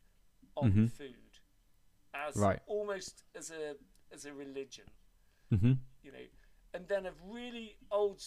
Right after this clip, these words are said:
Speaker 1: my, one of my oldest, my oldest friend said to me, he was a student as well, but in a, in London, we met up during our student years, and I informed him of this, uh, attitude I had towards spending money on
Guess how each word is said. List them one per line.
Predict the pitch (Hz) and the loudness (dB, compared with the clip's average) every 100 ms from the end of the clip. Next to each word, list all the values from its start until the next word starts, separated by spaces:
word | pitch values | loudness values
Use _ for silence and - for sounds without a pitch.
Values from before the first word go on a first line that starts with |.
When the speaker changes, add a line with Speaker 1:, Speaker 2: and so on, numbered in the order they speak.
| - | -18
Speaker 1:
my, | 156 175 180 | -12 -6 -2
one | 185 214 | -2 -2
of | |
my | 190 185 | 0 0
oldest, | 190 185 139 - | 0 -4 -12 -8
my | 175 196 | -4 2
oldest | 196 233 214 147 - | 4 4 2 -10 -12
friend | - 123 120 127 - - - - _ | -12 -12 -12 -16 -20 -20 -20 -20 _
said | - 185 - | -8 -8 -8
to | 127 | -14
me, | 131 135 | -16 -14
he | 147 | -12
was | 156 156 | -12 -12
a | |
student | - - 190 175 147 | -12 -10 -12 -12 -18
as | 139 | -12
well, | 135 135 135 | -6 -4 -4
but | 135 | -8
in | 139 131 | -14 -16
a, | 127 - | -18 -18
in | - 139 | -16 -8
London, | 139 139 131 113 120 - - _ - | -6 -6 -10 -20 -20 -20 -20 _ -16
we | 143 | -10
met | 156 - - | -8 -10 -8
up | 135 135 - _ _ - | -10 -10 -14 _ _ -14
during | 147 131 127 | -10 -8 -10
our | 123 | -14
student | - 139 135 139 | -14 -14 -14 -16
years, | 151 147 143 - - _ - _ - - | -14 -12 -14 -16 -20 _ -20 _ -18 -10
and | 147 | -6
I | 139 135 - - | -6 -8 -16 -20
informed | 139 135 147 170 160 156 | -18 -14 -8 -6 -8 -10
him | 139 143 | -12 -10
of | 139 139 | -10 -10
this, | 143 139 - - - - - - - | -10 -10 -10 -16 -20 -20 -20 -14 -8
uh, | 135 127 - 156 | -6 -6 -4 -2
attitude | 165 - 156 147 135 | -2 -4 -10 -12 -10
I | 127 | -10
had | 120 135 | -6 -8
towards | 135 131 135 | -8 -14 -14
spending | - 139 131 131 127 | -10 -10 -10 -16 -14
money | 131 127 | -14 -14
on | 123 | -14